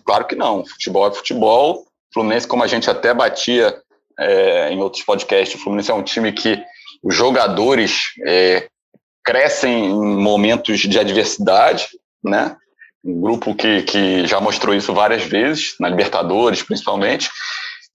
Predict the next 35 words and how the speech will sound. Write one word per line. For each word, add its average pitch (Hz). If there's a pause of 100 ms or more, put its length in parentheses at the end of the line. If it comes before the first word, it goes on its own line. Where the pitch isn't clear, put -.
Então, 254 (200)
não, 131
não, 127
não 135
tá 123
derrotado, 139
mas 101
é 123
muito, 117
muito -
difícil. - (160)
Realmente 107
é 135
muito 117
difícil. 127
A 117
disparidade 104
técnica 95
entre 101
os -
times 98
é 98
muito 95
grande. 139 (440)
É, 85 (220)
não 98
só 107
o -
time 104
titular, 104
mas 90
também 92
as, 87 (440)
as 87
opções 98